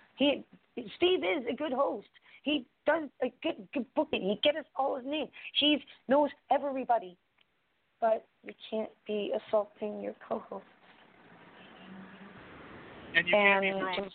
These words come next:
Speaker 2: weight
Speaker 1: yeah.
Speaker 2: around to the boss when you're not the boss. 'Cause that
Speaker 1: Uh,
Speaker 2: doesn't
Speaker 1: so,
Speaker 2: work.
Speaker 1: yeah, so I was talking to Vito, and here he wa-, he heard me cry, and Jim heard me cry, and he's like, "Honey, I'll be there. Don't worry, I'll be there."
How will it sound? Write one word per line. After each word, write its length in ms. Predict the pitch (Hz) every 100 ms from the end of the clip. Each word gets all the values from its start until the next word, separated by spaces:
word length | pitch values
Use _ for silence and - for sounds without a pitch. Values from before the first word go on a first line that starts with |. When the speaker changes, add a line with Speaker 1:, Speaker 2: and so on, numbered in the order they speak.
| -
Speaker 2:
weight 160 | 185 190
Speaker 1:
yeah. 100 | 214
Speaker 2:
around 300 | 175 160 156
to 60 | 147
the 120 | 139 -
boss 340 | 180 165 156 - 147
when 140 | 151
you're 140 | 160
not 240 | 156 151 -
the 60 | 117
boss. 240 | 104 90 - - - _ _ _ _ _ _ _ 175
'Cause 100 | 165
that 160 | 180 165
Speaker 1:
Uh, 100 | 196
Speaker 2:
doesn't 180 | 147 131
Speaker 1:
so, 320 | 202 196 190
Speaker 2:
work. 100 | 185 - _ _ _ _ _
Speaker 1:
yeah, 240 | 202 185 180 -
so 180 | 196 190
I 80 | 185
was 160 | 190
talking 420 | - 202 208 190 185
to 80 |
Vito, 440 | 175 180 185 185 180
and 180 | 180 180
here 180 | 185
he 180 | 185 190
wa-, 200 | 185 180 - - - -
he 140 | - 196
heard 200 | 185 180
me 120 | 180
cry, 380 | - 190 185 180
and 200 | 170 165
Jim 220 | 202 185
heard 180 | 180 180
me 140 | 180
cry, 360 | - 185 190 175
and 120 | 175
he's 180 | 180 -
like, 200 | 185 175 - - -
"Honey, 280 | 190 185 180
I'll 140 | 175
be 180 | 175 170
there. 240 | 165 180 - _
Don't 180 | 185 175
worry, 280 | 170 165 170
I'll 120 | 175
be 180 | 170 170
there." 180 | 165